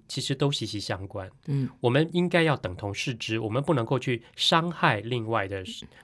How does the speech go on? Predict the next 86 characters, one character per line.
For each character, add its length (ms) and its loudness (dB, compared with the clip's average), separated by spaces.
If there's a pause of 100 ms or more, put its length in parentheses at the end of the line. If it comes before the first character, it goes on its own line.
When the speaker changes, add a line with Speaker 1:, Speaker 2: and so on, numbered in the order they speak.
Speaker 1:
物 100 4
种 160 2
的 100 -2
生 220 0
命。 160 -4
Speaker 2:
嗯， 40 -2
嗯， 40 -2
嗯。 60 -6 (200)
Speaker 1:
然 140 4
后 80 0
他 140 2
们 80 0
也 80 0
会 120 -2
倾 200 -6
向 180 -2
用 100 2
小 200 -2
孩 100 -4
的 120 -4
那 60 -2
个 100 0
拟 180 -4
人 180 -4
化 220 4
的 80 -2
那 80 -2
个 80 0
心 260 0
态， 200 2
Speaker 2:
嗯， 60 -8
嗯， 280 -10
嗯。 60 -14 (100)
Speaker 1:
去 420 2
让 160 4
他 100 2
们 160 2
用 320 2 (200)
那 120 2
个 100 4
态 220 0
度 160 -2
去， 380 -4 (140)
这 100 -2
个 80 0
跟 160 -2
他 80 0
们 80 -6
最 100 0
接 160 0
近 180 -4
嘛。 40 -4
Speaker 2:
将 240 4
心 260 2
比 200 0
心， 240 -2
Speaker 1:
将 160 6
心 180 6
比 140 2
心， 160 0
Speaker 2:
这 60 4
样。 60 2
嗯。 0 -
Speaker 1:
去 120 2
看 280 0 (300)
不 80 2
同 320 2
物 180 4
种 160 -2
的 120 -8
生 180 -4
命， 260 -4 (140)
Speaker 2:
嗯。 80 -4
Speaker 1:
他 160 6
们 140 6
存 200 -2
在 160 2
的 80 0
意 280 -4
义 20 -6
跟 180 -2
价 220 -2
值 140 -8
是 160 -4
什 200 -8
么， 200 -14